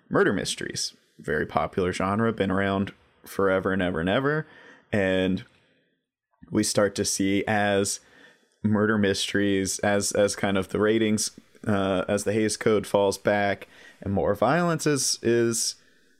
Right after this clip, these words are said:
allowed on screen, then you can add more, uh,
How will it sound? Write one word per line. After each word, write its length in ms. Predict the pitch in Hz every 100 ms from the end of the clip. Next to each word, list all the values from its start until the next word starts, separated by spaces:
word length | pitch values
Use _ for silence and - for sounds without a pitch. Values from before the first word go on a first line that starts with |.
| _ _
allowed 460 | 113 104 104 110 107
on 160 | 98 92
screen, 800 | - - 135 139 113 101 101 -
then 480 | 98 101 98 101 - _
you 160 | 104
can 260 | 101 98 98 -
add 520 | 98 98 98 98 - -
more, 640 | 117 110 98 92 92 92 - _ _ _ _ - _ -
uh, 420 | 95 92 85